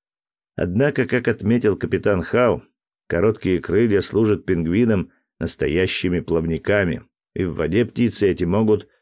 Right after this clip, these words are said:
состязаться с самыми быстрыми рыбами, так что моряки иногда принимают их за тунцов.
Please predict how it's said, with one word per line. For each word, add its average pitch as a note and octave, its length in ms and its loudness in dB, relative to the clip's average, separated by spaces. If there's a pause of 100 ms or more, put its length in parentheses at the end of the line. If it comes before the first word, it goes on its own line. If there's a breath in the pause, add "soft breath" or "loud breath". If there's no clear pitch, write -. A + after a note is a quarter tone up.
(100)
состязаться F#2 760 -2
с - 80 -2
самыми G#2 520 0
быстрыми F#2+ 600 -2
рыбами, F#2 580 2 (400)
так G#2+ 180 -4
что - 220 0
моряки G#2+ 500 2
иногда G2+ 380 2
принимают F#2+ 640 0
их F#2 120 2
за E2+ 160 0
тунцов. D#2+ 680 -4